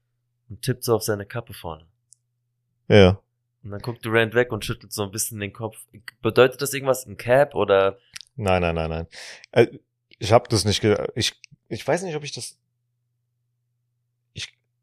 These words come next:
Speaker 2: kann sein, dass ich's vielleicht gesehen hab. War das eine schwarze Kappe?
Speaker 1: Nee, weiß. Es war eine
Speaker 2: Aber mit
Speaker 1: weiße
Speaker 2: einem schwarzen
Speaker 1: Kappe.
Speaker 2: Logo?
Speaker 1: S-, nee, ich, ja, ich glaube schon, aber so ganz fein. Also das,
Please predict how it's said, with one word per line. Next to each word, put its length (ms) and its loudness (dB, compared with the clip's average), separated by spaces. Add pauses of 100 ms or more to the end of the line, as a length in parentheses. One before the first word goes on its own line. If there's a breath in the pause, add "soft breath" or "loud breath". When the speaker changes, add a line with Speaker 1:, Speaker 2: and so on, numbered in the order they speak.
(120)
Speaker 2:
kann 240 2
sein, 160 6
dass 160 2
ich's 140 0
vielleicht 340 0
gesehen 320 -6
hab. 140 -6 (100)
War 100 6
das 180 0
eine 120 0
schwarze 340 0
Kappe? 300 -2 (1700)
Speaker 1:
Nee, 220 0
weiß. 420 4 (580)
Es 180 -12
war 80 6
eine 100 6
Speaker 2:
Aber 140 8
mit 100 8
Speaker 1:
weiße 100 4
Speaker 2:
einem 60 6
schwarzen 380 6
Speaker 1:
Kappe. 80 6
Speaker 2:
Logo? 380 4 (520)
Speaker 1:
S-, 340 -16 (140)
nee, 400 -4
ich, 220 -6
ja, 180 4
ich 160 -2
glaube 240 4
schon, 380 -2
aber 140 -2
so 100 -8
ganz 260 0
fein. 400 -2 (200)
Also 180 -6
das, 260 -14